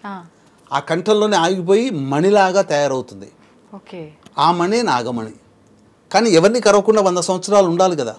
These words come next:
Speaker 1: అవును.
Speaker 2: ఇప్పటికీ కూడా నాగమణిని ధరించినటువంటి పాములు కర్నూలు అడవుల్లో ఉన్నాయి,
Speaker 1: ఓకే.
Speaker 2: కర్ణాటక అడవుల్లో కూడా ఉన్నాయి. అటువంటిది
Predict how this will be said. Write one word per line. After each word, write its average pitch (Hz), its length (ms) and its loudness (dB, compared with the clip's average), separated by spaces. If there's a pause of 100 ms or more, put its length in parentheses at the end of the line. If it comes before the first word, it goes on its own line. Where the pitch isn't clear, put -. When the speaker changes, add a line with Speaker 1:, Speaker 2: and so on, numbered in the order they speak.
(120)
Speaker 1:
అవును. 185 340 -10 (200)
Speaker 2:
ఇప్పటికీ 226 420 2
కూడా 190 260 4
నాగమణిని 202 720 0
ధరించినటువంటి 160 680 -4
పాములు 160 400 -2
కర్నూలు 147 420 -4
అడవుల్లో 135 380 -2
ఉన్నాయి, 110 280 -10 (400)
Speaker 1:
ఓకే. 208 320 -14
Speaker 2:
కర్ణాటక 165 440 -2
అడవుల్లో 139 540 -2
కూడా 135 220 -6
ఉన్నాయి. 120 300 -8 (1300)
అటువంటిది 233 960 2